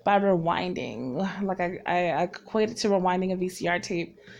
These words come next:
Kind of go back, what did I just do? And what did I do before that? And that was my steps to trying to trigger my memory. And, oh, it worked. And then getting married,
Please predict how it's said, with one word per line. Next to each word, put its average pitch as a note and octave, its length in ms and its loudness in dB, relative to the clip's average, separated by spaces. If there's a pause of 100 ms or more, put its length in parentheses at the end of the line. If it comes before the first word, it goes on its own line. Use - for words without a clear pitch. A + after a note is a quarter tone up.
(200)
Kind A#3+ 200 6
of A3 40 0
go C4+ 200 8
back, A3+ 380 6
what A3 220 2
did C#4 120 4
I B3+ 80 6
just A#3 300 2
do? G#3+ 380 4
And F3+ 200 2
what G3 80 0
did A3 80 2
I - 20 4
do A3 160 0
before A#3 260 0
that? F3+ 400 2 (320)
And F#3+ 480 6 (220)
that G#3 160 6
was G#3+ 160 6
my F#3+ 260 4
steps - 560 2 (120)
to G3+ 300 4
trying G3 500 2
to F#3+ 240 2
trigger G3 380 0
my E3+ 120 0
memory. F#3 500 -2 (360)
And, G3+ 240 6
oh, E4 200 8
it E3+ 120 4
worked. A#3+ 640 4 (360)
And A#3 80 2
then A#4 140 8
getting A3 320 8
married, F4 560 6